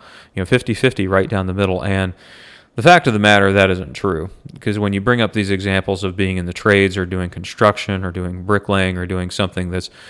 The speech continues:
uh, or working in the oil fields, um, th-, things like that, you bring that up to these people who want, who want equality and everything, and they just kinda slink back and they're like, "Oh, well, no."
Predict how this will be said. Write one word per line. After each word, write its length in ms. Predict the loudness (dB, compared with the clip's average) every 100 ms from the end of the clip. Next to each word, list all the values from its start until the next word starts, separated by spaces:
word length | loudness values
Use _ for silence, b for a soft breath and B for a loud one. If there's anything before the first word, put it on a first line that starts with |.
| B B
uh, 200 | -2 0 0
or 160 | -2 -2
working 340 | 0 0 0
in 100 | -6
the 120 | -8 0
oil 280 | 4 6 4
fields, 720 | 2 2 4 0 -4 -10 -12 -6
um, 540 | -4 -2 -2 -4 -8 -14 _ -20 -20 -20
th-, 200 | -14 -14
things 300 | -6 -6 -4
like 260 | -4 -4 0
that, 420 | 4 4 4 -2 B B B B
you 160 | -4 2
bring 220 | 2 4
that 160 | 4
up 120 | 4 2
to 100 | -4
these 200 | -6 -4
people 260 | -6 -4
who 80 | -6
want, 400 | -6 -4 -6 -6
who 120 | -10 -6
want 220 | -6 -8
equality 480 | -2 2 2 2 -2
and 100 | -6
everything, 500 | -8 -8 -8 -8 -8
and 140 | -8
they 100 | -8
just 200 | -8 -10
kinda 360 | -8 -8 -8 -12 _ _ -20
slink 600 | -18 -16 -14 -8 -8 -8 -4
back 280 | -2 -2
and 80 | -6
they're 100 | -8
like, 140 | -8 -2
"Oh, 220 | -2 -2
well, 360 | -2 -2 -4 -6
no." 400 | -4 -4 -6